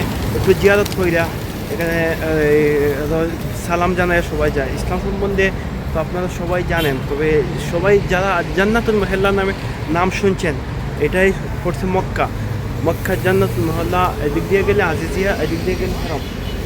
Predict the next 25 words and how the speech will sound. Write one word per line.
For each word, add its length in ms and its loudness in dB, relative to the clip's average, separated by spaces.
সব 280 2
দেশের 200 2
মানুষ 320 2
যারাই 240 4
আসে 340 2
উমরা 240 2
করতে, 320 0
এই, 420 4
উমরা 300 4
করতে, 460 2
হজ 160 2
করতে, 240 2
সবাই 280 6
এক 120 4
সময় 360 0
এখানে 280 0
এসে 220 0
সালাম 340 2
জানিয়ে 280 4
যায়। 180 -2
সব 180 2
দেশের 200 0
মানুষ 260 2
আসে 260 0
এখানে, 360 0